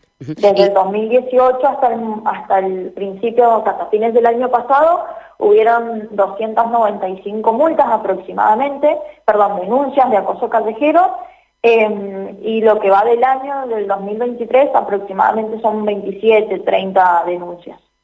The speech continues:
Speaker 1: Ujú, ujú. ¿Y la idea es que pueda extenderse a, a toda la provincia? Digo, ¿se han comunicado con ustedes desde otros municipios?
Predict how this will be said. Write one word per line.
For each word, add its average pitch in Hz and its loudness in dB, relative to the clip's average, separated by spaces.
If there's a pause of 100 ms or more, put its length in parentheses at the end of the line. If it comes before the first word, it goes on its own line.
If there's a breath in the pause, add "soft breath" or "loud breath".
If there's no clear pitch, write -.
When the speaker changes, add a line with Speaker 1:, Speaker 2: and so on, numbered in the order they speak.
(140)
Speaker 1:
Ujú, 139 -14
ujú. 139 -10 (240 loud breath)
¿Y 180 2
la 175 6
idea 190 4
es 220 -4
que 214 0
pueda 208 2
extenderse 202 0
a, 170 0
a 165 0
toda 190 0
la 180 0
provincia? 202 0
Digo, 185 4
¿se 170 -2
han 175 0
comunicado 175 0
con 170 0
ustedes 180 0
desde 156 0
otros 165 0
municipios? 233 0